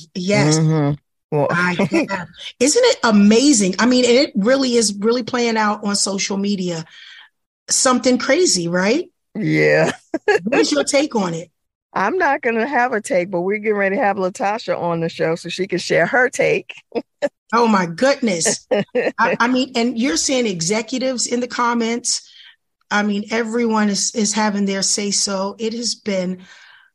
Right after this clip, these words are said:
Speaker 1: a ride. And, and, you know, unfortunately, what people don't realize is, you know, they always say, "Why don't you guys do, all the ladies get together,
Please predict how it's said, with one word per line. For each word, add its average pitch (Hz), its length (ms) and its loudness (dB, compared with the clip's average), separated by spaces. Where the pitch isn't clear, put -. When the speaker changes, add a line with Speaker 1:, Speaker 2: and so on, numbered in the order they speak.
Speaker 1:
a 226 80 4
ride. 233 480 2
And, 262 240 2
and, 254 100 4
you 277 80 4
know, 262 300 0
unfortunately, 233 1120 -2
what 220 240 -2
people 214 240 -4
don't 214 260 2
realize 208 720 4
is, 220 420 2
you 220 120 0
know, 208 100 0
they 208 140 -2
always 220 340 -2
say, 220 300 -2
"Why 208 160 2
don't 226 240 -4
you 220 40 -6
guys 196 380 -2
do, 208 380 -2
all 220 180 2
the 220 140 0
ladies 214 420 0
get 208 180 -2
together, 196 640 -4